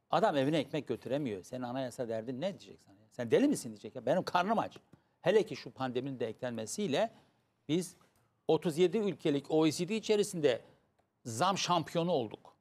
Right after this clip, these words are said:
Fiyat artış şampiyonu olduk. Bakın eskiden Türkiye'ye gelip alışveriş yaparlardı Bulgarlar, Yunanlar falan böyle ucuz ucuz alıp götürürlerdi ya. Bakın dolar yükseliyor, euro yükseliyor. Fakat İngiltere, sterlin yükseliyor.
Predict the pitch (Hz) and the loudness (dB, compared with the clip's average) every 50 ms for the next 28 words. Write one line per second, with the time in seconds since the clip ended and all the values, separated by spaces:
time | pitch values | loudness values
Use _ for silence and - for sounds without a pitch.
0 | _ _ _ - 151 156 151 - 143 120 - - 135 - - 123 117 104 - 131 | _ _ _ 0 0 0 2 2 -2 -2 -2 -4 -10 -8 -6 -6 -8 -6 -6 -6
1 | 127 127 113 101 104 - _ _ - - 165 160 - 202 139 - _ _ _ _ | -4 -4 -6 -6 -8 -12 _ _ -2 -2 -2 0 0 -6 -6 -6 _ _ _ _
2 | - - - _ _ - - 139 131 - - 185 160 202 202 185 - - - - | -20 -20 -20 _ _ -2 0 0 0 0 -2 0 0 0 0 0 -4 -12 -20 -20
3 | _ _ _ - - 190 - - 185 175 165 160 147 165 156 151 - 139 139 139 | _ _ _ -6 -6 -6 -6 -2 -2 0 0 0 0 0 0 0 0 0 0 0
4 | - - 180 190 208 202 - 190 160 - 131 117 117 113 104 120 110 113 113 110 | -2 -4 -4 -4 -2 -2 -2 -4 -2 -2 -2 -2 -2 -2 -2 -4 -6 -6 -6 -4
5 | 120 117 113 110 117 113 107 107 113 113 113 113 113 113 113 110 - - 151 180 | -2 -2 -2 -2 -2 -4 -4 -4 -6 -6 -4 -4 -4 -4 -4 -6 -6 -6 -6 -6
6 | 170 131 117 113 117 120 120 117 107 127 123 123 117 101 120 113 123 117 117 107 | -6 -4 -4 -2 -2 -2 -2 -4 -6 -6 -6 -6 -6 -8 -6 -6 -4 -6 -6 -6
7 | - - 113 - - 113 120 143 165 214 240 208 165 131 107 98 98 _ _ _ | -6 -8 -8 -8 -8 -14 -8 -2 -2 -2 0 0 -2 -2 -2 -2 -4 _ _ _
8 | _ _ _ _ _ _ _ _ _ - 147 143 - 175 147 117 120 151 170 190 | _ _ _ _ _ _ _ _ _ -4 -4 -2 -2 -4 -4 2 2 4 4 4
9 | 208 240 233 214 208 - - - 220 226 277 254 - - - - - _ _ _ | 4 2 2 0 -2 0 4 4 6 6 6 6 4 2 0 -16 -20 _ _ _
10 | _ _ _ _ _ _ 120 123 123 170 240 285 294 262 220 170 123 - - - | _ _ _ _ _ _ -6 0 2 4 6 6 6 6 6 2 0 -2 -2 -4
11 | 127 104 104 120 147 180 208 _ _ _ _ _ _ _ _ _ _ _ _ _ | -4 -2 -2 -4 -6 -8 -10 _ _ _ _ _ _ _ _ _ _ _ _ _
12 | _ _ _ _ _ _ _ _ _ - 208 220 - 196 175 185 - - - 180 | _ _ _ _ _ _ _ _ _ -2 0 0 2 0 -2 -2 -2 -6 -4 -2
13 | 175 180 175 190 180 160 - 220 220 196 135 131 131 131 123 - - 165 165 185 | 0 0 2 2 0 2 4 2 2 2 0 -2 -4 -4 -4 0 2 2 4 4
14 | 240 247 220 165 - - 151 127 110 123 147 156 | 4 2 0 0 -2 -2 -2 -2 -2 -2 -8 -8